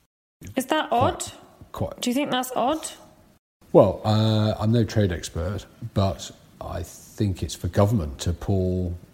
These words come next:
Speaker 2: these various pieces of legislation and objectives together. It is just very clear that the O E P will not have a remit in trade.
Speaker 1: If, sorry, Mike, I was just saying, and this is, uh, you know, ignorant question, but if, if the O E P is not going to have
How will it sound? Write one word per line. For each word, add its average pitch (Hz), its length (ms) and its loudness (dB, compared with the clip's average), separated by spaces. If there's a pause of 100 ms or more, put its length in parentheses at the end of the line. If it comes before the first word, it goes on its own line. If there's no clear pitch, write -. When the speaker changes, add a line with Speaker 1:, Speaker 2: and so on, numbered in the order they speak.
(160)
Speaker 2:
these 92 300 -2
various 90 280 -2
pieces 85 560 -4
of 87 180 -4
legislation 87 840 -4
and 85 420 -6
objectives 82 600 -6
together. 90 680 -2
It 92 140 2
is 90 140 0
just - 280 -2
very 92 240 2
clear 87 380 0
that 82 160 -6
the 92 120 0
O 90 60 2
E 87 80 0
P 90 220 -2
will 87 140 0
not 92 280 -2
have 87 160 -2
a 82 60 -2
remit 82 540 -2
in 90 240 -2
trade. 85 420 -4 (540)
Speaker 1:
If, 285 240 -2
sorry, 269 260 0
Mike, 208 240 -2
I - 20 2
was 247 100 -2
just - 360 -4
saying, 220 280 0
and 226 80 0
this 233 180 0
is, 214 260 -2 (180)
uh, - 60 -10 (140)
you 160 180 -2
know, 202 180 0 (220)
ignorant 214 380 0
question, 208 380 0
but 220 200 0
if, 240 260 -4 (140)
if 247 200 0
the 262 160 2
O 254 100 2
E 240 120 0
P 214 380 0 (100)
is 208 200 -2
not 214 180 -2
going 202 180 0
to 208 80 -2
have 185 400 -2